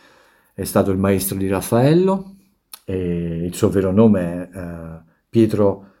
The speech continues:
Vannucci, ma tutti lo conoscono come il Perugino. Questa mostra però non era sui suoi quadri, ma su altri artisti che hanno parlato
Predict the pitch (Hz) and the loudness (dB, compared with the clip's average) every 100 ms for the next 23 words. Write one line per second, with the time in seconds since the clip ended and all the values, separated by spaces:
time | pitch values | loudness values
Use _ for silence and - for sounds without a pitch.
0 | _ 104 104 143 175 - 107 92 87 76 | _ -2 4 6 4 0 -4 -6 -6 -8
1 | - _ 107 - 90 92 98 90 - - | -16 _ -6 -4 -6 -4 -6 -8 -10 -8
2 | 90 92 90 87 87 95 - 98 95 87 | -8 -6 -6 -6 -8 -12 -4 -2 -2 -6
3 | 92 90 92 90 _ _ _ _ _ _ | -6 -6 -6 -12 _ _ _ _ _ _
4 | _ _ - 180 180 175 175 - 143 113 | _ _ 4 6 6 4 4 2 0 4
5 | 120 127 123 113 113 123 107 107 - 101 | 4 4 4 2 4 4 4 0 -8 -12
6 | - 104 95 - - 92 87 95 117 180 | -4 -4 -4 -6 -2 -2 -4 -4 -2 -2
7 | 104 101 104 87 - - - 107 107 - | 0 2 2 0 -6 -6 2 2 2 -2
8 | 156 190 190 120 107 104 - 107 - - | 2 2 0 0 0 -2 -6 -6 -6 -4
9 | 170 - - - 107 98 101 101 - _ | -4 -4 -14 -4 -2 -2 -4 -6 -10 _
10 | _ - 95 104 107 98 107 131 131 | _ -4 -2 2 2 2 -2 -4 -6